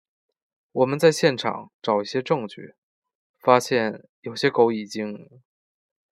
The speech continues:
已经被他们杀掉了。”“呃，我明白了。”我说，“还是很感谢你。”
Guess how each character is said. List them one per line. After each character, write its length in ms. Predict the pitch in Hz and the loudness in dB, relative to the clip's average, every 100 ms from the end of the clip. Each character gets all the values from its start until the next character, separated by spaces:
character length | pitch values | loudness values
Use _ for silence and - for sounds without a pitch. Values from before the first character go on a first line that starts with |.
| _ _ _ _ | _ _ _ _
已 120 | - 117 | -12 -8
经 160 | 113 | -6
被 140 | 107 104 | -2 -4
他 140 | 110 | -6
们 100 | 98 | -12
杀 220 | - 107 | -2 -2
掉 120 | 107 | -2
了。 260 | - - - _ _ _ _ _ _ _ _ _ _ 311 _ _ _ _ _ _ _ _ _ - | -8 -16 -20 _ _ _ _ _ _ _ _ _ _ _ _ _ _ _ _ _ _ _ _ -8
”“呃， 360 | 113 110 98 - - _ _ _ _ _ | -4 -4 -6 -14 -20 _ _ _ _ _
我 120 | 107 | -8
明 180 | 107 104 | -6 -4
白 180 | 120 113 | -4 -4
了。” 100 | - - _ _ | -8 -20 _ _
我 80 | 107 | -16
说 340 | - 107 107 - _ _ _ _ _ _ _ _ _ _ _ _ _ _ | -10 -6 -6 -8 _ _ _ _ _ _ _ _ _ _ _ _ _ _
，“还 200 | - - | -8 -4
是 160 | 123 151 | -4 -4
很 140 | 117 | -8
感 180 | 117 101 | -2 -2
谢 200 | 90 107 | 0 -6
你。” 200 | 95 - | -6 -16